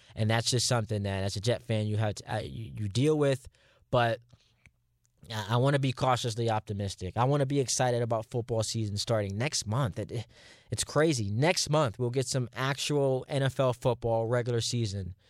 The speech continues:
uh, September eleventh. So that should be fun, uh, for everyone. And the last five years, except for if you were a Jets or a Giants fan, where, as I mentioned, the,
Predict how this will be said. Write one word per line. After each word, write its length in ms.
uh, 120
September 480
eleventh. 340
So 140
that 160
should 240
be 100
fun, 460
uh, 220
for 180
everyone. 480
And 160
the 80
last 320
five 260
years, 440
except 500
for 140
if 160
you 100
were 300
a 80
Jets 300
or 40
a 40
Giants 340
fan, 280
where, 120
as 160
I 60
mentioned, 480
the, 100